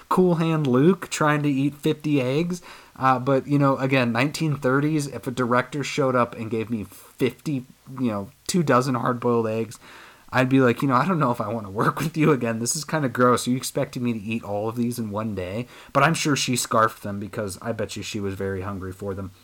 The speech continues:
Um, but from there, we, we see, we don't see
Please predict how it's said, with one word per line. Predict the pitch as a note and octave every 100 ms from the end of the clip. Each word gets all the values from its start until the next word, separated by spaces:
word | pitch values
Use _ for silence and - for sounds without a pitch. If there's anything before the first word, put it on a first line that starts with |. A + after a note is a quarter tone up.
| _ _ _ _ _ _ - B2+
Um, | C3+ C3 - - C3 -
but | D3 C#3
from | D#3 D3+
there, | E3 F3+ E3
we, | C#3+ D3+ C3+
we | C#3+
see, | D3 - D#3 C#3+
we | B2+
don't | C#3+ E3 -
see | - - C3+ C3 G#2+ G2